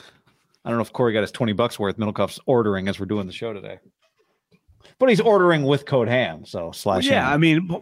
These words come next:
Speaker 2: part
Speaker 1: No,
Speaker 2: of it
Speaker 1: slash.
Speaker 2: is I did like, last year, I bought three of the Nike T W hats just because I can't, a l-, the majority of, like, the twenty hats I own are trucker hat style. Well, you can't play golf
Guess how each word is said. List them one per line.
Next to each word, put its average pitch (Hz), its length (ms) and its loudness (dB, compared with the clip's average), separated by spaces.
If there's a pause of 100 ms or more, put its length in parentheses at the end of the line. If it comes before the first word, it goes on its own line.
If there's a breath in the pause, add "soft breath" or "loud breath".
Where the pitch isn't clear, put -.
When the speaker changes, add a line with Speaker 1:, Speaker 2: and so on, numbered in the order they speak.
Speaker 2:
part 220 180 4
Speaker 1:
No, 185 40 2
Speaker 2:
of 147 80 0
it 147 120 4
Speaker 1:
slash. 92 100 -8 (180)
Speaker 2:
is 139 240 4
I 139 220 0
did 127 380 2 (440)
like, 131 180 -2
last 143 460 -2
year, 120 240 2
I 117 100 0
bought 117 280 -2
three 135 720 0
of 120 200 -4
the 113 100 -4
Nike 117 460 -2
T 117 180 -4
W 113 360 0
hats 127 380 -4
just 190 240 -2
because 139 400 0 (100)
I 156 140 -2
can't, 131 460 -2 (180)
a 139 40 -2
l-, 135 240 -2
the 143 120 -2
majority 143 560 2
of, 113 100 -2
like, 104 260 -2 (260)
the 98 120 -6 (180)
twenty 120 360 -2
hats 101 280 -4
I 101 160 -2
own 95 280 -6 (160)
are 110 360 0 (920 loud breath)
trucker 185 300 0
hat 98 220 -6
style. 76 400 -8 (100)
Well, 147 120 4
you 156 140 -2
can't 175 280 0
play 135 140 2
golf 113 580 -2